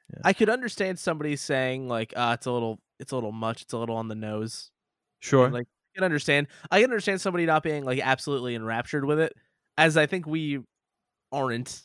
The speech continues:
Speaker 2: Like, we like it quite a bit, but I could also see the other reaction. I, but, like, it's got the benefit of having, like, a very solid base.
Speaker 1: Yeah.
Speaker 2: So,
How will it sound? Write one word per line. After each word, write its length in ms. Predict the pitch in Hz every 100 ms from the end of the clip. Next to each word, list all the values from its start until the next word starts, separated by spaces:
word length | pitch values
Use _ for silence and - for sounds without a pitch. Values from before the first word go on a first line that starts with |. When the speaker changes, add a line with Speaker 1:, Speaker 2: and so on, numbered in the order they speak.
| _
Speaker 2:
Like, 180 | 127 123
we 240 | 127 107
like 280 | 120 135 -
it 60 |
quite 200 | - 123
a 40 | 113
bit, 160 | 117
but 160 | 123 117
I 160 | 127 131
could 180 | 147 135
also 220 | 135 135
see 200 | - 127
the 120 | 120
other 140 | 117
reaction. 400 | 113 117 113 127
I, 160 | 120 113 - _ _ _ _
but, 140 | 139
like, 240 | 107 120 113 _ _ _
it's 140 | 139 165
got 160 | 165
the 80 | 143
benefit 420 | 135 135 139 135
of 120 | 120
having, 280 | 127 123 120
like, 120 | 120
a 80 | 120
very 260 | 113 120 117
solid 420 | - 120 117 110 -
base. 400 | 101 127 - - _ _
Speaker 1:
Yeah. 240 | 113 104
Speaker 2:
So, 320 | 107 135 113